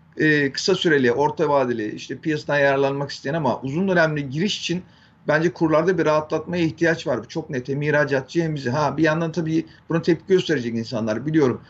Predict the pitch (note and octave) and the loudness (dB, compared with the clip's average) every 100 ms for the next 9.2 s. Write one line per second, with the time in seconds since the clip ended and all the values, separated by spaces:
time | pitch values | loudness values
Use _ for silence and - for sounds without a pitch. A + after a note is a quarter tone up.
0 | - - D3 E3+ F3+ F3 E3+ E3+ F#3 F3+ | -12 -2 2 2 2 2 2 2 0 -2
1 | D#3+ - - - F3+ B3+ F3+ E3 F3+ F3+ | -4 -6 -8 -6 -2 -2 2 2 2 0
2 | - _ - E3 F#3+ G3+ - B3+ G#3 G3 | -8 _ -6 0 0 0 0 0 0 -6
3 | - A3 A3+ - - _ _ _ D#3 - | -2 0 0 -2 -10 _ _ _ -12 -4
4 | F#3+ G3 F3 A3+ A#3+ A#3+ B3 A#3+ F#3+ F3 | -2 0 0 0 0 -2 0 2 2 2
5 | B3 G#3+ G#3 G3 A#3 G#3+ - F#3 F#3 F#3+ | 0 2 2 0 -6 -8 -8 -2 -2 -2
6 | A3 F#3 A3+ A#3+ E3 - B2 A2 G2+ F#2+ | -2 0 2 2 0 -4 -8 -8 -8 -8
7 | G#2 F#3 D#3+ - F#3 F#3 F3 - - F#3+ | -6 -4 -2 -2 0 0 -2 -2 0 0
8 | G3+ - E3 F3+ F#3 F3+ G3+ D3+ B2 C3+ | 0 2 2 2 0 0 0 0 0 -2
9 | E3 | -4